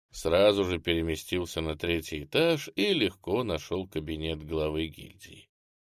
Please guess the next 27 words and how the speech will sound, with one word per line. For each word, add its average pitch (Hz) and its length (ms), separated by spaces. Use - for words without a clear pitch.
То, 90 200
что 90 180
эта 82 300
комната 82 600
закрыта 82 600
на 76 160
ключ, 107 480
адепту 127 600
восьми 87 420
стихий 110 580
ничуть 98 540
не 101 120
помешало 95 640
в 87 80
неё 85 300
проникнуть. - 760
Хозяина 208 720
действительно 143 920
не 87 120
оказалось 82 640
на 165 140
месте, 87 600
да 226 180
и 226 60
в 214 80
особняке 147 600
вообще, 87 520